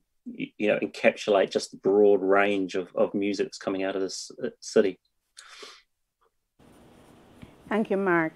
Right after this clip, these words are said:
Speaker 2: Um, I will come back to you for you to tell me about some of your strategic plans in harnessing exactly that. Um, David, the, the, you, what you do,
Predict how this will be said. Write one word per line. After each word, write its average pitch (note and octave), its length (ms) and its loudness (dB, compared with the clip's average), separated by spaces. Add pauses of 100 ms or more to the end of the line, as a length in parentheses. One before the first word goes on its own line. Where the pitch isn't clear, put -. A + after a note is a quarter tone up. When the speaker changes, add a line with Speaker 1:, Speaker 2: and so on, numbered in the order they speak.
(100)
Speaker 2:
Um, E3+ 420 -2
I E3 140 10
will G3 300 4
come G#3+ 300 -4
back F#3+ 240 -4
to F#3 60 -6
you D3+ 120 0
for - 140 -4
you D3 200 0
to D#3 120 -4
tell D#3+ 200 -4
me D3 120 0
about D3 320 -2
some D3 160 -4
of C#3 160 -6
your C3+ 160 -2
strategic D3 680 -6
plans C3 360 -6
in C3+ 160 -4
harnessing C3+ 880 -6
exactly C3 640 -6
that. B2 340 -2 (580)
Um, D#3+ 340 0
David, E3+ 680 0
the, F3 160 4
the, F3 340 0
you, E3+ 400 4 (320)
what F3 220 8
you E3+ 160 4
do, D#3+ 480 4